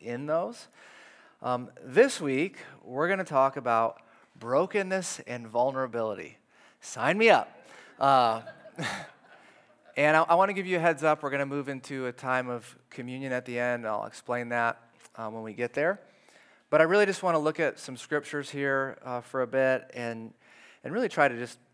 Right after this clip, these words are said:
create some space here at the end, um, in communion to, to meet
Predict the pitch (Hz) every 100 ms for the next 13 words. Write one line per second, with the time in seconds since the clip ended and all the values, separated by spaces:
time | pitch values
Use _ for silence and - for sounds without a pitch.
0 | - 135 127 - 113 - 120 120 - 120
1 | 113 117 110 107 101 92 - 107 101 -
2 | 117 110 113 113 110 107 117 101 90 _
3 | _ 117 107 110 110